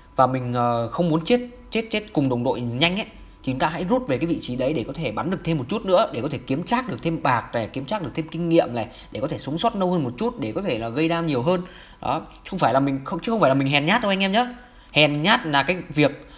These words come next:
là chúng ta bỏ rơi đồng đội nhá. Nhưng nếu chúng ta trở về cái vị trí phòng thủ mà chúng ta vẫn có thể cover, hỗ trợ được đồng đội thì đó là một cái tốt.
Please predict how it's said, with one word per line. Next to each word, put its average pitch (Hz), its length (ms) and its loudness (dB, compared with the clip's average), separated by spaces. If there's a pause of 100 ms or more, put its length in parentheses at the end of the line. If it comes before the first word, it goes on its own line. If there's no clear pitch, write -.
(200)
là 127 260 6
chúng 147 100 -2
ta 190 160 6
bỏ 120 400 6
rơi 196 140 6
đồng 156 160 4
đội 143 200 4
nhá. 208 140 2 (300)
Nhưng 190 100 4
nếu 185 140 4
chúng 185 80 -4
ta 202 100 4
trở 123 280 2
về 131 120 2
cái 151 120 -2
vị 196 140 0
trí 151 120 -2
phòng 156 180 -2
thủ 107 220 -6 (260)
mà 131 80 2
chúng 139 120 -2
ta 175 120 6
vẫn 208 160 -2
có 240 80 2
thể 165 100 2
cover, 180 440 6
hỗ 208 120 2
trợ - 160 4
được 131 120 0
đồng 123 140 -2
đội 135 180 2 (260)
thì 120 80 -2
đó 113 160 4
là 180 60 0
một 135 120 -2
cái 143 80 0
tốt. 220 300 2